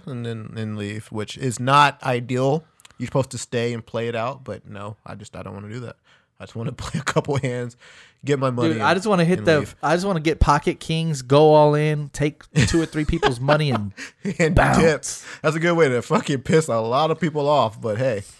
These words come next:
Speaker 2: Oh, dude, for
Speaker 1: Oh
Speaker 2: sure.
Speaker 1: my God, <laughs> dude, it's so fucking
Speaker 2: I'm
Speaker 1: dicky,
Speaker 2: gonna
Speaker 1: but
Speaker 2: love it, by the way.
Speaker 1: Yeah, I would love it if I doubled up on what, like,
Speaker 2: Even if I
Speaker 1: five hundred
Speaker 2: take your
Speaker 1: bucks.
Speaker 2: money, if you're on the same table as
Speaker 1: Nope,
Speaker 2: me,
Speaker 1: nope,
Speaker 2: fuck.
Speaker 1: not taking my money. We're splitting it evenly, splitting it down the middle.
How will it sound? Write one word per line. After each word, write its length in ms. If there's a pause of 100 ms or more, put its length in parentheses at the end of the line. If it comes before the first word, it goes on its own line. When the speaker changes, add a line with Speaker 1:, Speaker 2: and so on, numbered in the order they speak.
(220)
Speaker 2:
Oh, 300 (180)
dude, 380
for 420
Speaker 1:
Oh 80
Speaker 2:
sure. 380
Speaker 1:
my 80
God, 420
<laughs> 80
dude, 140
it's 140
so 200
fucking 480
Speaker 2:
I'm 40
Speaker 1:
dicky, 140
Speaker 2:
gonna 180
Speaker 1:
but 180
Speaker 2:
love 160
it, 160
by 140
the 120
way. 220 (100)
Speaker 1:
Yeah, 340
I 120
would 140
love 360
it 80
if 120
I 100
doubled 380
up 200
on 320
what, 260
like, 160
Speaker 2:
Even 280
if 160
I 120
Speaker 1:
five 80
hundred 120 (140)
Speaker 2:
take 80
your 120
Speaker 1:
bucks. 80
Speaker 2:
money, 320
if 120
you're 100
on 120
the 80
same 260
table 340
as 140
Speaker 1:
Nope, 220
Speaker 2:
me, 80
Speaker 1:
nope, 160 (160)
Speaker 2:
fuck. 80
Speaker 1:
not 260
taking 180
my 100
money. 180
We're 40
splitting 300
it 120
evenly, 460 (360)
splitting 360
it 80
down 180
the 80
middle. 300